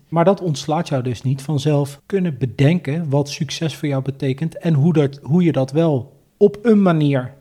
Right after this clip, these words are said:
meetbaar maakt. Of moet het al meetbaar gemaakt worden waar je succes a-, aan kan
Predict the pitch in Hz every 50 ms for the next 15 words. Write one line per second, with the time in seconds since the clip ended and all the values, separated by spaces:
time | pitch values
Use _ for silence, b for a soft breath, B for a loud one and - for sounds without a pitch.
0 | _ _ - 135 135 143 147 143 139 139 139 135 135 135 139 143 135 139 - 180
1 | 160 147 - - - - 165 151 170 190 - 208 - - 196 170 147 151 151 156
2 | 156 143 143 139 135 139 - 160 147 139 139 139 151 147 151 147 143 147 147 143
3 | 143 135 139 - 156 - - 156 135 - 165 170 185 180 175 180 160 139 147 143
4 | 139 - 156 143 143 139